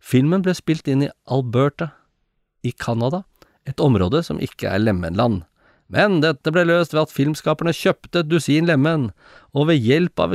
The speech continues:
kreativ kameraføring fikk filmfolkene noen smågnagere til å se ut som en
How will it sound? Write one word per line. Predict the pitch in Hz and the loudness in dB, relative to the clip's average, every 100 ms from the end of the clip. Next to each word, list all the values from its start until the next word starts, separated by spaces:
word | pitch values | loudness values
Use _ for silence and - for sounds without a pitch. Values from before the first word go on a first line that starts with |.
| - | -4
kreativ | - 123 139 147 170 | 0 2 2 0 -4
kameraføring | - 107 123 139 156 175 | -4 -2 0 0 0 -2
fikk | 170 170 | -4 -6
filmfolkene | - 107 110 - 127 - 123 127 - 156 | -6 -6 -6 -10 -12 -4 -2 -2 -2 -2
noen | 160 170 | 0 -2
smågnagere | - 185 175 101 92 95 92 139 | -2 2 2 2 0 0 0 -2
til | 170 | -2
å | 165 | 0
se | 170 | 0
ut | 104 | -2
som | - | -2
en | 147 | -4